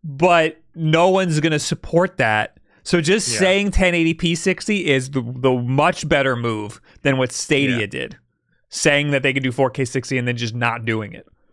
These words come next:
Speaker 2: Yeah. They also offer a family, a family only, uh, channel for two, for three dollars extra a month. That's a big library of E and E ten rated games.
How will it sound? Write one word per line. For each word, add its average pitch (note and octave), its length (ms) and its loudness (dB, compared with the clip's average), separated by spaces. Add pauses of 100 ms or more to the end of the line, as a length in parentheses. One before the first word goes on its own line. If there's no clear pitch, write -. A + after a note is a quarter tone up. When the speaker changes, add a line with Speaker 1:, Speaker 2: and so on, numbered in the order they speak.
(340)
Speaker 2:
Yeah. F#2+ 180 -10 (480)
They D#3+ 80 4
also C#4+ 280 0
offer B3 340 0
a F3+ 120 0
family, A#3+ 680 -2 (240)
a D3 60 -8
family A#3+ 580 -2
only, G#3+ 580 -2 (120)
uh, C3 340 -2
channel A#2 640 -6 (380)
for - 140 -12
two, - 560 -4
for E3 200 -2
three C4+ 300 -8
dollars A3+ 340 0
extra - 340 -6
a C#3+ 60 -6
month. A#2+ 480 -10 (720)
That's D#3 380 -2
a F3 100 -2
big G3 280 -2
library F#3+ 600 -4
of D3 460 -4
E G3+ 320 -8
and D3 160 -8
E F3 200 -10
ten F3+ 480 -8
rated A#2+ 280 -8
games. G2+ 520 -18